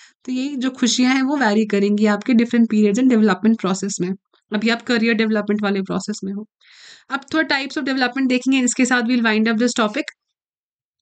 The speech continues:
फिजिकल डेवलपमेंट की हमने बात की, वही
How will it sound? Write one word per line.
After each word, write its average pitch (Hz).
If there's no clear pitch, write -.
फिजिकल 262
डेवलपमेंट 254
की 277
हमने 262
बात 226
की, 262
वही 254